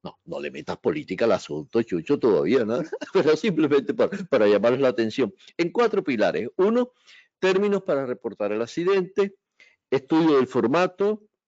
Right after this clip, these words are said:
el equipo investigador y, obviamente, no puedo pasar por alto qué pasa si no reporto, qué sanciones me expongo, hablaremos de eso.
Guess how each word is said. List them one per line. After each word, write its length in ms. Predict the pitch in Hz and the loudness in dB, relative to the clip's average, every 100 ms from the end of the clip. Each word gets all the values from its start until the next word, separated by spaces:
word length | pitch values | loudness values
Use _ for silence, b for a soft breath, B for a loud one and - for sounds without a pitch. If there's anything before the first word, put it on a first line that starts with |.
| _ _ | _ _
el 120 | 156 135 | -2 -2
equipo 320 | 131 165 180 | -2 -6 -4
investigador 720 | 185 185 214 202 190 190 - - | -6 -4 -2 2 2 0 -6 -4
y, 120 | 160 | -2
obviamente, 600 | 156 170 143 127 110 - _ _ | 0 0 0 -6 -8 -18 _ _
no 300 | 92 95 - | -6 -6 -4
puedo 460 | 117 143 151 143 | 0 2 2 0
pasar 360 | 143 117 135 143 | -6 -4 -4 -4
por 160 | 170 | -2
alto 420 | 151 117 - 143 - _ _ | -2 -2 -4 -10 -10 _ _
qué 140 | - 123 | -6 -6
pasa 440 | - 139 135 131 | -2 -2 -2 -10
si 180 | - 101 | -10 -6
no 240 | 104 117 | -2 -2
reporto, 680 | 117 123 - 135 113 - 123 _ _ _ _ _ _ - | -4 -6 0 0 0 -8 -20 _ _ _ _ _ _ -4
qué 120 | 127 | -2
sanciones 600 | - 120 - 127 120 127 | -2 -6 -2 0 2 2
me 80 | 139 | -2
expongo, 560 | - - 143 139 180 - | -2 0 0 0 -2 0
hablaremos 540 | 151 131 117 107 104 | 2 2 2 0 -2
de 140 | 85 | -4
eso. 200 | 57 - | -4 -10